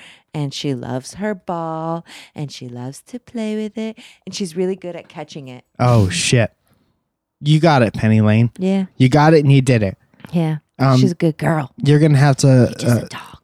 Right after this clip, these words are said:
Speaker 2: try to hold the attention of the audience, Zoya,
Speaker 1: So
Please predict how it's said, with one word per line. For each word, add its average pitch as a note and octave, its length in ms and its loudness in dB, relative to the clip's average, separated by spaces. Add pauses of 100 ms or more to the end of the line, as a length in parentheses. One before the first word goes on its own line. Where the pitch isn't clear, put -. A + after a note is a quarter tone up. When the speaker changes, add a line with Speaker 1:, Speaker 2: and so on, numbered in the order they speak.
Speaker 2:
try C#3+ 180 2
to C3 120 4
hold C#3 180 4
the C3+ 140 6
attention B2+ 400 4
of A#2 80 6
the A2+ 100 2
audience, C#3 520 4
Zoya, C3+ 640 4
Speaker 1:
So C3+ 60 4